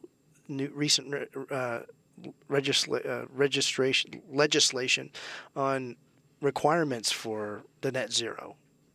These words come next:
Is that, it, it would seem to be naturally in your favor, but I don't know.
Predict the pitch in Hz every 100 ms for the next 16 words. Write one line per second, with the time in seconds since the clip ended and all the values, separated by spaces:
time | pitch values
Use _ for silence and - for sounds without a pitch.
0 | _ 147 139 143 143 127 123 120 135 139
1 | - 190 165 143 135 131 131 131 120 117
2 | - 135 120 117 127 180 190 185 196 165
3 | -